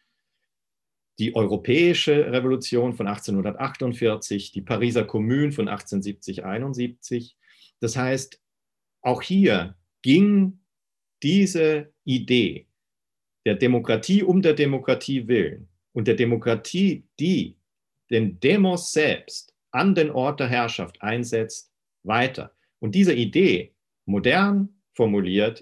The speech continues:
ist die Idee der Volkssouveränität. Volkssouveränität heißt nichts anderes, als dass die Herrschaft, die Souveränität,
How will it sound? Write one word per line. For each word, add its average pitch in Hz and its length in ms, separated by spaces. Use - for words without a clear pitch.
ist 143 220
die 123 100
Idee 101 160
der 98 120
Volkssouveränität. 82 920
Volkssouveränität 147 880
heißt 127 380
nichts 147 260
anderes, 120 560
als 117 220
dass 104 380
die 87 120
Herrschaft, 180 920
die 98 80
Souveränität, 123 1120